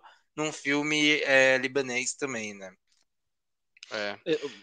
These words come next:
Speaker 3: só um, um comentário rapidíssimo sobre o que o Bruno falou sobre a língua ali. É, isso tem muito a ver com, com a história da formação mesmo do, do Líbano, né?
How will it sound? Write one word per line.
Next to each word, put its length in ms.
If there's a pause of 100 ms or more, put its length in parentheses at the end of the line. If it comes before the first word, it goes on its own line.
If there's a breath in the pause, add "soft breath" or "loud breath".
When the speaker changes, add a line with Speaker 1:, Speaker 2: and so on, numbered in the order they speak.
Speaker 3:
só 240
um, 420
um 40
comentário 380
rapidíssimo 640
sobre 240
o 40
que 120
o 80
Bruno 240
falou 220
sobre 280
a 40
língua 280
ali. 240 (540 loud breath)
É, 920 (280)
isso 220
tem 120
muito 200
a 40
ver 120
com, 280
com 120
a 40
história 260
da 120
formação 460
mesmo 300
do, 240
do 120
Líbano, 320
né? 160